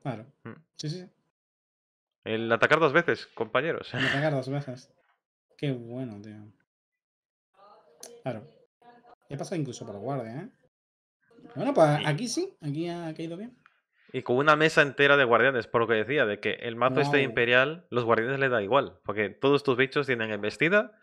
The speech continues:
Speaker 1: Sí, sí,
Speaker 2: y
Speaker 1: sí, sí.
Speaker 2: bufo. <laughs> O sea, es, es
Speaker 1: Es que
Speaker 2: que
Speaker 1: la
Speaker 2: el
Speaker 1: mata en un, en un
Speaker 2: Marte,
Speaker 1: turno, tío.
Speaker 2: el amuleto de Marte tendría que estar en clerical.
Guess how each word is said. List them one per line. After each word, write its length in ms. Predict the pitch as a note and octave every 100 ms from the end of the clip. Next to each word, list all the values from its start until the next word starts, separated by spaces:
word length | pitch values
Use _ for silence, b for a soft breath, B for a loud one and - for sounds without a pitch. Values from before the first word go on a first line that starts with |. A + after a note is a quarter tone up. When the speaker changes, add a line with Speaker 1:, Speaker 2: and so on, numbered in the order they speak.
| -
Speaker 1:
Sí, 120 | -
sí, 100 | D3+
Speaker 2:
y 20 | D3+
Speaker 1:
sí, 40 |
sí. 40 | B2
Speaker 2:
bufo. 360 | B2+ C#3 E2+ _ _
<laughs> 340 | A#2+ - - C#3
O 40 |
sea, 260 | - A#2+ - C3 B B B B _ _ _ _ _ _ _ _ _ _ -
es, 280 | B2+ - -
es 0 | B
Speaker 1:
Es 140 | C3+ -
que 100 | D3+
Speaker 2:
que 80 | C#3+
Speaker 1:
la 60 |
Speaker 2:
el 20 | C3+
Speaker 1:
mata 100 | D3+
en 40 |
un, 40 | E3
en 60 |
un 60 | E3
Speaker 2:
Marte, 420 | E3+ C#3 G3+ G#3+
Speaker 1:
turno, 300 | D3+ D3 A#2
tío. 160 | A2 B2+ b b _
Speaker 2:
el 200 | B2+ B2+
amuleto 320 | B2+ D3+ F#3
de 80 | E3+
Marte 260 | E3 F3 F3+
tendría 320 | C3+ C3+ D#3+
que 60 |
estar 180 | - D3
en 80 | D3+
clerical. 560 | - C3 A#2 C#3+ C#3